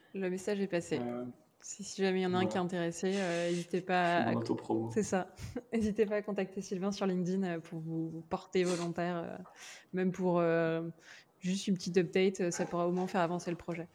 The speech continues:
Speaker 2: Sinon, vous allez me retrouver peut-être physiquement, mais bientôt, normalement, dans les, dans des jurys d'école aussi, je pense. Euh,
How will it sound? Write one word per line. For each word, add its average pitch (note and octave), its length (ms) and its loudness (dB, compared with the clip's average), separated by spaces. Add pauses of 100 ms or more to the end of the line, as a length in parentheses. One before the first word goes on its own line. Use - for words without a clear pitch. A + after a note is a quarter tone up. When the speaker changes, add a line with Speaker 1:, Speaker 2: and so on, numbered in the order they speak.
(1000)
Speaker 2:
Sinon, C3+ 320 2
vous C3+ 100 4
allez A#2 100 10
me A#2 100 6
retrouver D#3 260 6
peut-être D#3 200 2
physiquement, C#3 460 2
mais B2+ 160 4
bientôt, B2+ 360 4
normalement, C3+ 320 4
dans B2 140 2
les, A#2 260 0
dans A#2+ 120 -4
des A#2+ 140 0
jurys A#2+ 220 2
d'école B2+ 300 2
aussi, - 220 -6
je - 60 -10
pense. - 300 -10
Euh, - 80 -12